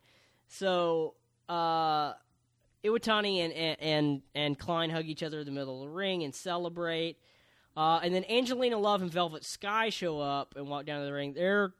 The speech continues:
uh, they were a team in T N A during, when T N A basically was just trying to copy what the W W E were doing with women. W W E had divas and T N A had knockouts. Um,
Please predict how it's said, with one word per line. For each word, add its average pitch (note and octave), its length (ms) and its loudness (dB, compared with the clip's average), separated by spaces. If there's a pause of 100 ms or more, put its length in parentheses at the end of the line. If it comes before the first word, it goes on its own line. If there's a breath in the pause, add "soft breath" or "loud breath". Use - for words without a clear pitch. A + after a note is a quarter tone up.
uh, E3 200 6
they F#3 100 6
were G#3 160 8
a F3 60 6
team F3 420 4
in D3 100 6
T E3 240 0
N C#3+ 80 4
A C#3+ 300 4
during, C3+ 480 0
when C#3+ 240 0
T D#3+ 180 0
N D3 60 0
A D3 180 -2
basically D3 460 -8
was C#3 160 -6
just C#3+ 180 -8
trying C#3+ 200 -2
to C3+ 60 -4
copy C#3 460 -4
what C#3 180 -6
the C#3 60 -14
W C3 280 -10
W B2+ 220 -10
E C#3 120 -6
were C#3 100 -10
doing C#3+ 300 -8
with C3+ 100 -12
women. C#3 340 -6 (280 soft breath)
W C3+ 240 -6
W C#3 260 -4
E C#3+ 80 -2
had C3 280 -6
divas C3+ 640 -4
and B2 360 -6 (380)
T D#3+ 160 -4
N C#3+ 60 -4
A C3+ 120 -4
had C3 220 -4
knockouts. C#3 920 -2 (640)
Um, A#2+ 520 -10